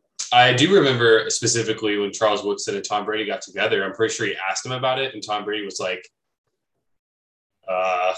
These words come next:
I don't know. What am I supposed to <laughs> say?" <laughs> And I thought that was funny. So, like, yeah, another one of, you know,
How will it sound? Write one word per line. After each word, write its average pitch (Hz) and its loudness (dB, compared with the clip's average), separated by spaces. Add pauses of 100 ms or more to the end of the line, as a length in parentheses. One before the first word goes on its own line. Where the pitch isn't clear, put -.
(1300)
I 101 2
don't 104 4
know. 101 4
What 120 0
am 120 2
I 117 4
supposed 127 0
to 135 2
<laughs> - 6
say?" 127 2
<laughs> - -8 (420)
And 113 2
I 110 4
thought 107 0
that 98 -6
was 95 -8
funny. 95 -8
So, 107 2
like, 117 4
yeah, 127 6
another 113 2
one 101 -2
of, 98 -6
you 101 -6
know, 95 -6